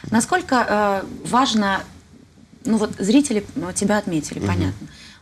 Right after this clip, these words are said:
Speaker 1: У тебя главный человек в театре все-таки, наверное, ну, Софья Борисовна Рубина, да, уж положа руку на сердце.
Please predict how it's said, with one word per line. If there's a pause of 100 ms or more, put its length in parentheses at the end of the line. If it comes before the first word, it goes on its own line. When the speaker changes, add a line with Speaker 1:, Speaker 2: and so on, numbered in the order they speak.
Speaker 1:
У
тебя
главный
человек
в
театре
все-таки,
наверное,
ну,
Софья
Борисовна
Рубина,
да,
уж
положа
руку
на
сердце.